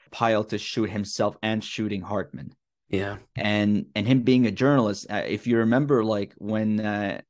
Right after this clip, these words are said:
Speaker 1: he was, uh, being selected as a journalist, being, you know, graduating the, uh, boot camp, Hartman was like, "What the hell? Why journalist?" And I think, uh, he had so much expectations for Joker, and also Joker had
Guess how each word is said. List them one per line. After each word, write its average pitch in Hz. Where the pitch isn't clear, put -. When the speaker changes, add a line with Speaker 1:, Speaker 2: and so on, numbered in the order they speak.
Speaker 1:
he 120
was, 110
uh, 104
being 107
selected 107
as 101
a 95
journalist, 120
being, 110
you 113
know, 101
graduating 110
the, 98
uh, 92
boot 143
camp, 90
Hartman 143
was 113
like, 107
"What -
the 98
hell? 113
Why 110
journalist?" 104
And 120
I 120
think, 135
uh, 113
he 113
had 127
so -
much 120
expectations 110
for 92
Joker, 123
and 127
also 160
Joker 139
had 123